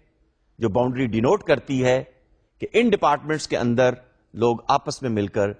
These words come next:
ٹیم کے ذریعے سے organization کا purpose اچیو کرتے ہیں۔ Someone at the top, couple of them in the middle, few in the front line, and some people out there in the market, all of them working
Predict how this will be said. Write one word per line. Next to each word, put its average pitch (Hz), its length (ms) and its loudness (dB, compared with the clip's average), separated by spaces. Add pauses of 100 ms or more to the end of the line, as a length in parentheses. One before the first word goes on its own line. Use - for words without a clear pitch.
(220)
ٹیم 196 220 0
کے 135 120 0
ذریعے 101 320 -2
سے 95 260 -4 (260)
organization 104 600 0
کا 104 80 -2
purpose - 560 -6 (220)
اچیو 220 320 -2
کرتے - 300 -10
ہیں۔ 165 160 -10 (1040)
Someone 165 240 0
at 151 80 0
the 151 220 2
top, 135 160 2 (720)
couple 175 240 0
of 131 100 -12
them 165 160 2
in 165 100 0
the 165 120 2
middle, 135 200 4 (800)
few 269 160 6
in 247 40 2
the 226 220 4
front 175 260 0
line, 143 200 0 (640)
and 98 120 -10 (140)
some 240 180 0
people 165 320 2 (440)
out 127 220 0
there 135 160 2
in 131 60 -2
the 135 180 -2
market, 101 320 -2 (800)
all 196 180 4
of - 20 -4
them 220 180 0
working 226 360 0